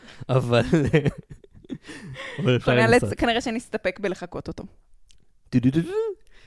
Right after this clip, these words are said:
Speaker 1: אוקיי. בקיצור, אה, אם אנחנו חושבים רגע על שנות השבעים, אוקיי, נעשה כמו רגע בדקה, אבל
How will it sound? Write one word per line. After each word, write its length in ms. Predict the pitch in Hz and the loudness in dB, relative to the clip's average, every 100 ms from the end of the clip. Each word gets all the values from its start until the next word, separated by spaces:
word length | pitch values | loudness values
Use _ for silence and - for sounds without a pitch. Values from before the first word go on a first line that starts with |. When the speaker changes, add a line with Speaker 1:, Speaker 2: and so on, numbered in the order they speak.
| - _ | -20 _
Speaker 1:
אוקיי. 260 | 135 - - - - - _ - | 0 0 -2 -6 -20 -20 _ -6
בקיצור, 600 | 156 - - - 180 147 - - - - - | 0 4 6 6 4 0 -4 -16 -20 -20 -10
אה, 280 | - 123 120 120 | 0 4 4 0
אם 160 | - 139 | 0 2
אנחנו 160 | 127 127 | 2 2
חושבים 260 | 127 147 | 0 2
רגע 160 | 170 139 | 2 2
על 60 | |
שנות 160 | 110 131 | 2 0
השבעים, 520 | 127 113 101 113 208 - _ - | 0 0 -2 -2 -2 -6 _ -8
אוקיי, 220 | - 143 | -2 0
נעשה 280 | 110 - 117 113 104 107 _ - _ - | -2 0 2 4 4 0 _ -20 _ -2
כמו 200 | 135 131 | 2 2
רגע 160 | 123 | 2
בדקה, 320 | 117 107 - 135 | -2 -4 2 2
אבל 140 | 117 | 2